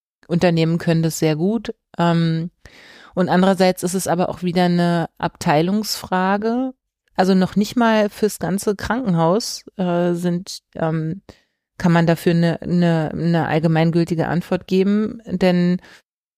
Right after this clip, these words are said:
mh, in der Medizin ist es eben häufig so, dass, <clears throat> oder war es früher traditionell so,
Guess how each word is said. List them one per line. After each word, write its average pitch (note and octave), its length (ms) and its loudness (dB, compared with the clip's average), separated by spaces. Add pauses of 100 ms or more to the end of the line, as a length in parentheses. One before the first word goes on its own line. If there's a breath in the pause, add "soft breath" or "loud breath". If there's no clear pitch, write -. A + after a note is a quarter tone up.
mh, F3+ 560 2 (340)
in F3+ 100 4
der F3+ 100 4
Medizin G3 760 0 (220)
ist - 260 -2
es - 300 -4 (240)
eben F3+ 320 2
häufig F#3 380 0
so, G3 420 -2
dass, F#3+ 320 0 (240)
<clears throat> C4 560 2 (680)
oder D#3+ 200 4
war C#3 200 2
es - 160 -2
früher G3+ 240 2
traditionell F3 600 0
so, F3 280 0